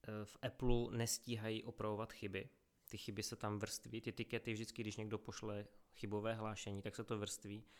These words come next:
a funguje to jako ten zásobník, co jsme si říkali. Že vlastně ty poslední chyby přistanou do té mističky pomyslné úplně navrch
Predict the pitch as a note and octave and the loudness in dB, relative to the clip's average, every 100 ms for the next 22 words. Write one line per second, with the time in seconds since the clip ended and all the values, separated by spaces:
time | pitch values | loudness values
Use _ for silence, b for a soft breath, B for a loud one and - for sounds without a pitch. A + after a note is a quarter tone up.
0 | B - - A2 A2 G#2 A#2+ - G#2 A2 | B -12 -2 4 4 4 -2 -8 -14 -4
1 | A2+ - G#2+ G2+ G2+ - A2 G2+ F#2 G#2+ | -4 -2 0 2 2 2 2 0 -2 -2
2 | G#2 G2+ A2 G2+ - G2+ F#2 B B B | -2 -2 -2 -2 -4 -6 -6 B B B
3 | B G2+ G#2 - G#2+ - - A2 - C3 | B -4 -4 -2 -4 -4 -6 -2 0 2
4 | A#2+ A2 A#2+ G#2+ A#2 C3+ - B B B | 2 0 0 0 -2 -4 -8 B B B
5 | B B _ _ - - - A#2 - A2+ | B B _ _ -20 -8 0 0 2 4
6 | A2+ A2 A2 A2 A2 G#2 E2+ A2+ A2 - | 4 2 2 2 2 -2 -2 0 0 0
7 | A2 - A2 G#2+ A2 G#2+ - A#2 A2 G#2+ | -4 0 0 2 2 2 0 0 0 0
8 | G#2+ A2+ - A#2 B2 A#2 G#2+ G2 G#2+ C#3+ | -2 -6 -10 0 2 4 4 2 0 -4
9 | - | -14